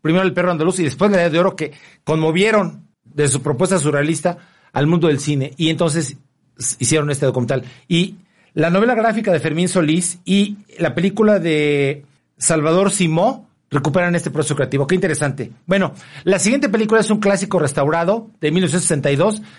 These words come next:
dirigido por un hombre que a los noventa años sigue filmando y que es uno de mis grandes maestros en la filmografía del mundo, que es Jean-Luc Godard. El mismo de A Bout de Souffle, de Hasta el último aliento,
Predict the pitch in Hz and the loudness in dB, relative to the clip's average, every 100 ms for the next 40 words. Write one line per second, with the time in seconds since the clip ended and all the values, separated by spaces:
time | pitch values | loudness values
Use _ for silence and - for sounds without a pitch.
0 | _ 165 139 220 - 185 208 226 220 214 | _ 0 2 2 2 2 2 2 0 0
1 | 175 156 180 202 208 190 185 185 156 151 | -2 0 0 0 0 0 0 0 0 -2
2 | 160 185 - 160 151 - - - - 185 | -2 -4 -4 -4 -4 -8 -18 -20 -2 2
3 | 190 165 147 143 180 175 151 151 147 143 | 2 2 0 0 0 0 0 -2 -2 -6
4 | 143 135 127 131 127 127 123 156 151 127 | -6 -4 -4 -2 -2 -2 0 0 0 -2
5 | 120 131 139 120 117 - - - 175 175 | -4 -2 0 0 -4 -12 -10 -2 -2 -2
6 | - 156 139 156 180 185 151 139 117 - | -8 -6 -2 0 2 2 2 -2 -4 -12
7 | - _ _ - 165 185 208 233 240 - | -20 _ _ -4 -2 2 4 4 2 0
8 | 208 208 180 156 160 160 139 - 185 247 | 0 2 2 0 0 0 -2 -4 -2 0
9 | 214 156 131 123 135 135 143 123 127 156 | 2 2 0 -2 -2 -2 0 0 0 2
10 | 196 - 220 | 0 0 0